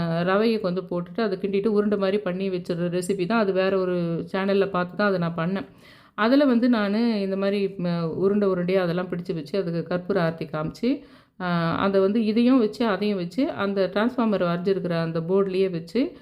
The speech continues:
அதுக்கப்புறம் இந்த சைடுல வந்து டெஸ்க்டாப்ல வந்து இவரை, அ, அவர் பேர் என்ன? அ, கிருபானந்த வாரியார்.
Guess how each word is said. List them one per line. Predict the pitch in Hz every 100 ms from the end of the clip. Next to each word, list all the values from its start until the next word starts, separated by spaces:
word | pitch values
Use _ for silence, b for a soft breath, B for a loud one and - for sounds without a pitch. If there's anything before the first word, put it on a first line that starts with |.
| B B B
அதுக்கப்புறம் | 226 226 226 254 262
இந்த | 208 190
சைடுல | 196 214 226 208
வந்து | 185 180 233 240 196 175 - 175
டெஸ்க்டாப்ல | 208 - 247 240 202
வந்து | 180 175 214 233 190
இவரை, | 196 208 180 -
அ, | 170 165 160
அவர் | 180 190
பேர் | 190 202
என்ன? | 180 208 285 - 180
அ, | 175 175
கிருபானந்த | 190 208 202 175
வாரியார். | 160 160 156